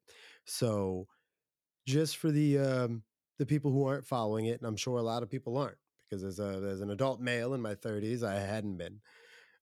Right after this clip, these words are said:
But, uh, Selena Gomez posted a picture on Instagram.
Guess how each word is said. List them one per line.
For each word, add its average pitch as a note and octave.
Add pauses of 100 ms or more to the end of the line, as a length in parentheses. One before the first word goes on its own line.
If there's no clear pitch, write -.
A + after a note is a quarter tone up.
(120)
But, G#2
uh, F2+ (1400)
Selena E3+
Gomez B2+
posted A2
a G#2+
picture A2
on G2+
Instagram. C#3+